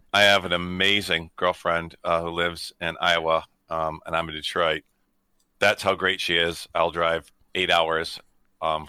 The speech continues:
constantly to see her. And she is definitely much more of a hobby, but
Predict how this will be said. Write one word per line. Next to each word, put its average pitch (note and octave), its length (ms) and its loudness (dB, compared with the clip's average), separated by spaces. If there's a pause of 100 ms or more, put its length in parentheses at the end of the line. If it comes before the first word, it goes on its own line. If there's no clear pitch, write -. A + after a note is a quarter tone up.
(100)
constantly E2+ 480 -6
to D#2+ 80 -10
see D#2+ 240 -6
her. D2+ 200 -4 (400)
And E2 400 -4 (1400)
she - 180 -4
is F2+ 120 -6
definitely F2 320 -2
much D#2+ 240 -4
more E2 120 2
of D2+ 100 -4
a D2+ 120 -4
hobby, D2 400 -2
but D2+ 220 -14